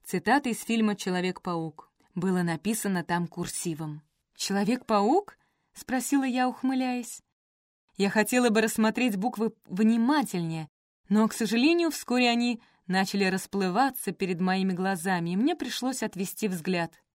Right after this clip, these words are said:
Моя мама сошла с ума, когда увидела это. «Я был под домашним арестом не меньше месяца»,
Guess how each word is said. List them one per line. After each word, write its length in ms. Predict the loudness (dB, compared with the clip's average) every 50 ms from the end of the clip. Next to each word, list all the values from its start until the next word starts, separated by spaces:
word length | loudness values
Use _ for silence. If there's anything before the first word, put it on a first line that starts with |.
| _ _ _ _ _ _ _
Моя 200 | -2 0 0 2
мама 280 | 2 2 2 2 0 0
сошла 340 | -2 -6 -6 -4 -4 -4
с 160 | -4 -4 -2 0
ума, 340 | 2 2 2 0 0 -4 -6
когда 400 | -8 -8 -8 -4 -4 -4 -4 -4 -4
увидела 520 | -6 -4 -2 -2 -4 -4 -4 -4 -4 -4
это. 400 | -4 -4 -4 -6 -10 -14 -18 -20 _ _ _ _ _ _ _ _ _ _ _ -2
«Я 240 | 2 4 6 6
был 280 | 6 8 6 6 6 4 _ _ _ _ _ _ _ _ _ _ _ _ _ _ _ 2
под 200 | 2 2 2 2
домашним 520 | 2 2 2 2 0 0 0 0 2 2
арестом 560 | 4 4 2 2 0 0 -2 -4 -4 -4 -6
не 220 | -4 0 2 2 4
меньше 320 | 4 2 2 2 2 2
месяца», 580 | 4 4 2 2 0 -4 -8 -10 -10 -12 -14